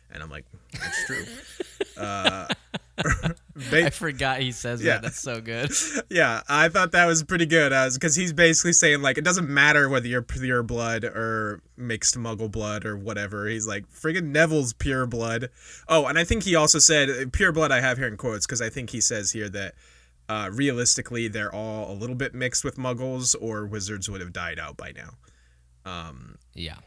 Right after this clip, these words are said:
Speaker 1: so everybody is at least a little bit mixed. And, uh, I j-, I thought that was funny. He's like, "Fucking Neville sucks. He can't do anything right." And he's quote unquote pure blood. Um,
Speaker 2: Yep.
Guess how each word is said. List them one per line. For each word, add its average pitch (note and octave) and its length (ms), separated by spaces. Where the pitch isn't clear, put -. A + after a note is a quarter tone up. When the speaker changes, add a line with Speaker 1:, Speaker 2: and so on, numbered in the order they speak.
Speaker 1:
so F2 480
everybody B2+ 560
is G#2 140
at G2 80
least G2+ 200
a D#3+ 40
little G2+ 180
bit F2+ 200
mixed. - 600
And, F2+ 440
uh, F2 60
I F2+ 140
j-, F#2 220
I F#2+ 80
thought F2+ 240
that F#2+ 100
was E2 140
funny. D#2+ 240
He's F2 180
like, D#2+ 240
"Fucking C#3+ 420
Neville F3 280
sucks. - 600
He F#3 80
can't F#3+ 240
do F3+ 80
anything G3 300
right." C#3+ 220
And C3 100
he's D#3+ 320
quote D3+ 200
unquote C3+ 520
pure B2+ 200
blood. G2+ 320
Um, A#2 340
Speaker 2:
Yep. G#2+ 160